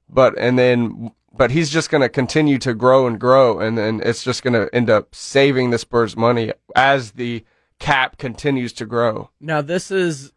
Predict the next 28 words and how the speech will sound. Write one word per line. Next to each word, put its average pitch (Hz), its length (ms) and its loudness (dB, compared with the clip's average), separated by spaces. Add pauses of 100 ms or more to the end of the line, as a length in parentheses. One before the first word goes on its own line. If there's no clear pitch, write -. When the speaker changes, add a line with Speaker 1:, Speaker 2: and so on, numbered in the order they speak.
Speaker 2:
this 147 240 -8
is - 100 -18
gonna 170 140 2
be 156 100 0
a 131 80 0
fun 135 240 -2
exercise 131 560 -2
that 127 120 -2
I 123 60 0
kinda 131 220 -8
wanna 127 200 -6
play 123 460 -4 (320)
in 127 220 -6
terms 123 440 -6 (100)
of, 120 720 -4 (880)
we 139 160 2
all 151 200 0
knew 143 540 0 (560)
DeJounte 131 640 -2
was 123 400 -6 (360)
the 127 160 -8
closest 139 480 -4
thing 127 180 -6
to 123 180 -10
an 117 80 -8
all-star 117 440 -10
we 113 180 -10
had. 107 460 -10